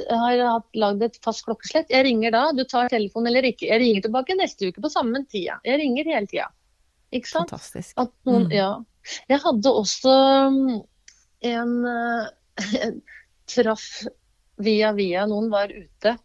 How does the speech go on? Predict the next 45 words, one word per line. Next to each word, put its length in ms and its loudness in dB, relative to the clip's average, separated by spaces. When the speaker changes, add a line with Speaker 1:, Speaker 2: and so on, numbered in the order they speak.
Speaker 1:
i 80 -2
sommer. 300 -2
Og 80 -6
der 120 4
var 120 2
det 100 2
noen 120 0
som 180 -4
hadde 100 -2
mistet 420 -4
noen, 380 -4
som, 300 -8
og 220 -10
så 180 -6
da 140 -4
ble 200 -4
jeg 160 -10
sittende 240 -12
og 100 -6
høre. 260 0
Han 140 -4
hadde 260 -4
det 160 2
ikke 260 -10
noe 140 -4
bra 220 -4
i 80 -6
hele 120 -14
tatt. 340 -8
Og 100 -4
så 140 -2
kjente 340 -2
jeg, 80 2
jeg 80 2
ble 160 0
så 160 -6
dårlig. 360 -4
Jeg 80 -8
tenkte, 220 -10
"Hva 140 -8
kan 140 -4
jeg 160 -6
gjøre?" 260 -6
Og 60 -14
så, 100 -8